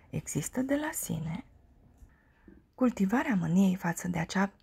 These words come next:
persoană sau ființă și păstrarea resentimentelor pentru răul care ne-a fost făcut, amintindu-ne în același timp de cauza furii noastre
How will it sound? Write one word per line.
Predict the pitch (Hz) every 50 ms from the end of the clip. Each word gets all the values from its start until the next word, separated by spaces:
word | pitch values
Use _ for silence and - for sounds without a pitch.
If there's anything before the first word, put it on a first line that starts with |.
| _ _
persoană | - - - - - - - 185 190 190 185 175
sau | - - 185 190
ființă | 202 - - 175 160 151 156 175 - - 269 - _ _ _ _ _ _ _ - - - _ _ _ _ _ _
și | - - 277
păstrarea | 277 - 247 226 - - - - - 370 392 381 247 190 175 175 -
resentimentelor | - - 190 190 - 202 196 185 - - 185 170 175 208 262 294 285 277 - 262 262 262 254 254 - - - - - - -
pentru | - 269 269 262 - - 254 240 220
răul | 214 254 311 339 262 208 190
care | - - 170 160 - 165
ne-a | 165 160 156
fost | - - 202 196 - -
făcut, | - - 170 - - - 254 254 - _ _ _ _ - - - - - -
amintindu-ne | - 262 269 262 247 226 220 202 202 - 302 370 415 370 233 180 170 165 170 165 170
în | 175
același | 175 180 - - 233 233 240 226 - - -
timp | - 285 311 339 330 - - - - - - -
de | - 190 190
cauza | 190 - - 285 294 277 254 - - 196
furii | 190 - - 226 226 214 196
noastre | 175 170 185 233 262 277 - - - 311 320 -